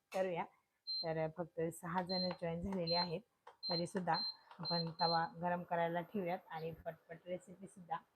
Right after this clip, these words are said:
बनवून घेऊयात. तर सर्वांचे माझ्या किचनमध्ये स्वागत आहे.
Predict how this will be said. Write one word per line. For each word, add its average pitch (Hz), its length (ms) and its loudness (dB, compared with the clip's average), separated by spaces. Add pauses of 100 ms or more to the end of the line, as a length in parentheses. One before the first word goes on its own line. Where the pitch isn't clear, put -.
(420)
बनवून 165 420 0
घेऊयात. 180 380 0 (720)
तर 170 320 -2
सर्वांचे 170 640 -4 (1900)
माझ्या 170 280 0
किचनमध्ये 175 680 -4
स्वागत 170 440 -2
आहे. 170 240 -2